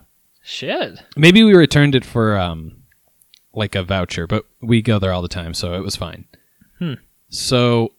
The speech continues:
Speaker 2: we're like, "Oh my God." So now what are we gonna do for two hours? So we go out, walk to a gas station, buy a twelve pack of Mountain Dew, and we sit on one of those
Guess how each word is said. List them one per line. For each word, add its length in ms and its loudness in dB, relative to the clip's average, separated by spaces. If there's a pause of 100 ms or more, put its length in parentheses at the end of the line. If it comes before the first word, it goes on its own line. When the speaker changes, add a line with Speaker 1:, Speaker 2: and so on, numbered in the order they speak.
Speaker 2:
we're 140 0
like, 280 -2
"Oh 120 2
my 180 -2
God." 340 -6
So 100 -4
now 160 2
what 100 4
are 60 4
we 60 4
gonna 200 0
do 140 4
for 140 -4
two 240 -6
hours? 380 -8 (520)
So 240 0
we 100 2
go 240 4
out, 300 0
walk 340 0
to 120 4
a 40 4
gas 280 -2
station, 580 -8 (420)
buy 140 0
a 40 -6
twelve 380 -4
pack 260 0
of 120 0
Mountain 300 -4
Dew, 480 -2 (520)
and 240 -2
we 100 0
sit 600 -2
on 260 -4
one 120 -4
of 140 -6
those 500 -8